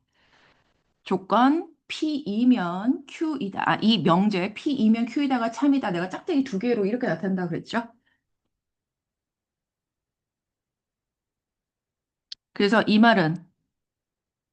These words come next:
P는 Q이기 위한 무슨 조건이다? 네, Q이기 위한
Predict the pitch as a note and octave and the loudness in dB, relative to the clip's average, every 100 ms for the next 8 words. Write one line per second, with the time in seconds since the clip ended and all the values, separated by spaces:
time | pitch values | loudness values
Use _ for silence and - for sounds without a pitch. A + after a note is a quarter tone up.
0 | _ _ _ _ _ - D#4+ C#4+ G#3 - | _ _ _ _ _ 2 8 8 8 2
1 | - - - E4 D#4+ C4 G3+ G3+ E3 - | -6 -4 6 6 8 4 4 2 -2 -4
2 | _ _ _ _ _ _ _ _ _ _ | _ _ _ _ _ _ _ _ _ _
3 | - A#3 B3+ A#3 G#3+ E3+ C#3 A3+ F#4+ _ | 0 6 6 6 0 0 2 0 -2 _
4 | _ _ _ _ _ _ _ _ _ E3+ | _ _ _ _ _ _ _ _ _ -2
5 | E3 D#3 D#3+ _ _ _ - C4 G3 F#3+ | 0 0 -6 _ _ _ 0 2 2 0
6 | G#3 D#3 D#3+ G3 B3 - | 0 0 0 4 2 2